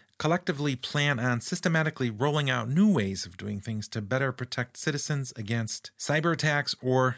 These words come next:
cyber theft. And being curious, I reached out to project coordinator Florent Kuchna once again to see what's been done since the kickoff.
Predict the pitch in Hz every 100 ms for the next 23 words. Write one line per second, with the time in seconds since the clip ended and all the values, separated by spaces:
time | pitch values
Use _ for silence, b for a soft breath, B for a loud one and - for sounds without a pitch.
0 | - - 104 95 - 113 92 - - _
1 | _ _ _ _ _ - 120 113 175 143
2 | - 208 175 160 - 127 151 - - 143
3 | 131 - 123 113 - 143 131 123 - 127
4 | 123 120 113 107 - 117 123 131 127 117
5 | - 196 202 - 131 120 107 165 190 -
6 | 220 220 190 - 170 185 175 - 127 -
7 | 107 - 117 - -